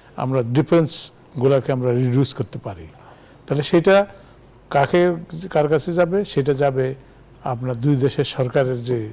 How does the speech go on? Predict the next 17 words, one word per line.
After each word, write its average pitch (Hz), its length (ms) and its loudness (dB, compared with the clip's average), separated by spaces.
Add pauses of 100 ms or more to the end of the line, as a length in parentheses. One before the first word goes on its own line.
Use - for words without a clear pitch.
(100)
যারা 127 200 -4
পরিচালনা 117 600 -4
করেন, 107 280 -10 (480)
তাদের, 120 280 -2
আহ, - 1400 -12
bureaucracy 151 580 2 (440)
and 131 100 -2 (120)
politics, 127 480 -4 (400)
পলিটিশিয়ানদের 117 600 -2
সাথে। - 300 -10 (480)
বসার 143 300 0
পরে 180 340 2
এটার 151 200 2
ব্যাপারে 135 320 0
একটা 131 180 0
ঐক্যমত 135 480 0
হয়ে 131 300 2